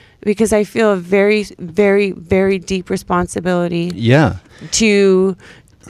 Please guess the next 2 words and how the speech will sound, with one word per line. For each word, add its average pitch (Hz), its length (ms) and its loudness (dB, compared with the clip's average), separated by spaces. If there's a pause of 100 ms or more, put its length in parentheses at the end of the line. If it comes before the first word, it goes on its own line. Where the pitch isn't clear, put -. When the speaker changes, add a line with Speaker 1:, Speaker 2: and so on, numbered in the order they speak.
(180)
Speaker 1:
to, 202 420 -12 (1080)
uh, 185 420 -18